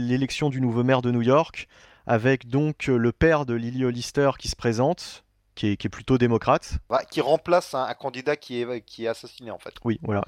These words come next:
Speaker 1: qui, qui est, qui est, qui est le démocrate de l'histoire, le, le gentil, on va dire. Parce que
Speaker 2: Oui.
Speaker 1: les, les, les démocrates, c'est les gentils et les républicains, c'est les méchants. Quand on est américain, euh, quand on est scénariste de comics, c'est toujours comme ça que ça se passe.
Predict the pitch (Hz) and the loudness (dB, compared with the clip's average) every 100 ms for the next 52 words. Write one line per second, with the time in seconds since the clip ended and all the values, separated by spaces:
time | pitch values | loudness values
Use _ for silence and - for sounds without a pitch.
0 | - - - 110 - 107 101 98 - 107 | -8 -16 -4 -4 -2 -2 -2 -4 -4 -4
1 | 101 113 110 120 110 104 101 - 139 127 | 0 0 2 0 -2 -6 -4 0 2 2
2 | 101 104 110 117 120 - 151 156 110 101 | 0 0 2 2 2 -2 -6 -6 -8 -8
3 | 98 131 107 _ _ _ _ _ _ 107 | -6 -8 -8 _ _ _ _ _ _ -2
4 | 117 117 104 101 98 98 95 101 104 113 | 2 4 4 2 0 0 -2 0 2 2
5 | 110 127 - 107 104 107 - 127 117 101 | 2 -2 -2 -2 0 -2 -4 -4 -2 0
6 | 98 98 104 107 101 - 117 - 101 98 | -2 -2 -4 -4 -4 -2 -2 -2 -2 -2
7 | - 143 - _ _ _ _ _ _ _ | -2 -4 -8 _ _ _ _ _ _ _
8 | _ - 117 120 110 107 107 - 120 120 | _ -6 0 4 4 4 2 2 2 2
9 | 101 95 95 - - 117 - 123 139 139 | 2 -2 -4 -8 -2 0 0 2 2 2
10 | 123 120 123 - - 110 - 107 - - | 0 0 0 -4 -4 -2 -2 -2 -2 -2
11 | - 139 - | 0 0 0